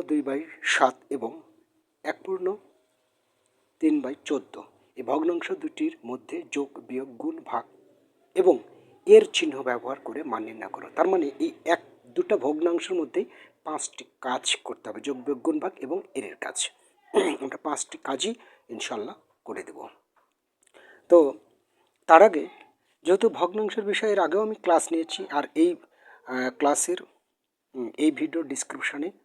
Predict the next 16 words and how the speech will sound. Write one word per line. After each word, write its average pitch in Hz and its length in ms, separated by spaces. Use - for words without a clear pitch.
আগের 151 340
ক্লাসের 127 380
লিঙ্কগুলো 139 540
দেওয়া 117 220
আছে, - 200
তোমরা 131 240
অবশ্যই 208 360
দেখে - 280
নেবে। - 220
আচ্ছা, - 280
প্রথম 196 260
অবস্থায় - 380
তোমাদের 185 280
এই 190 100
যে 214 160
এটা, 175 220